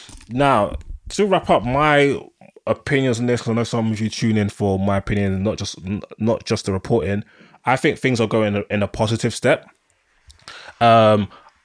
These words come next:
I bel-, this is the acid test. This is the acid test because obviously step three is one we're all waiting for, when we can,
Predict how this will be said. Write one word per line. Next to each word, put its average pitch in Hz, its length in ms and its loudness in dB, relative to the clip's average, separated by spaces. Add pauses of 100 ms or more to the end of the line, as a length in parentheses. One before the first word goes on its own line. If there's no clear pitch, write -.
(140)
I 113 160 4
bel-, 113 320 2 (440)
this 143 200 2
is 135 80 2
the 139 120 2
acid 110 280 2
test. - 440 -2
This 131 120 2
is 147 80 4
the 139 100 2
acid 123 240 0
test - 320 0
because 104 380 -2 (440)
obviously 131 720 2
step - 340 0
three 127 400 2
is 107 180 0
one 107 180 2
we're 104 160 2
all 110 220 6
waiting 104 260 4
for, 98 380 2 (180)
when 101 440 2 (300)
we 107 200 0
can, 101 340 -2